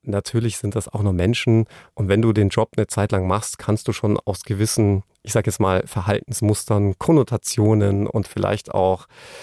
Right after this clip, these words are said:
überspitzten Bemerkungen das eine oder andere herauslesen. Und wenn schon im Publikum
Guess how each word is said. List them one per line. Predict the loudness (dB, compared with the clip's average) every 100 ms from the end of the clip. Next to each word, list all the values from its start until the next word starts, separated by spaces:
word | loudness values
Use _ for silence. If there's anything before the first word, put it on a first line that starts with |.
| -20 -20 -20 -20 -18 -16 -6
überspitzten | 0 0 2 0 0 0 2
Bemerkungen | 4 4 4 2 2 4 4 2
das | 0 -2
eine | -2 0
oder | 0 -2
andere | -2 -2 -2
herauslesen. | -2 0 0 0 -6 -6 -2 -2 -2 _ -20 -20 -20 _ -6
Und | -2 0 -2 -6 -10
wenn | -4 0 0
schon | 2 2 2 0
im | -2 -4
Publikum | -2 0 0 0 0 -2 -6